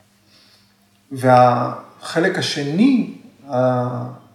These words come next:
של המיינד, הוא הזמן הכאוטי,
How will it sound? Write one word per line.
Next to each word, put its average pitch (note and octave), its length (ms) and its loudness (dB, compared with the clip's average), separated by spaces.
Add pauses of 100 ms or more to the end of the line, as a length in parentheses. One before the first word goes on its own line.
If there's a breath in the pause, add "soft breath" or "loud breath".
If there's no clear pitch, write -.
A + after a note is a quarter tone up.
(340)
של C3+ 260 -4
המיינד, B2+ 1040 0 (920 soft breath)
הוא C3 260 0 (220)
הזמן D3 440 2
הכאוטי, G3 1080 0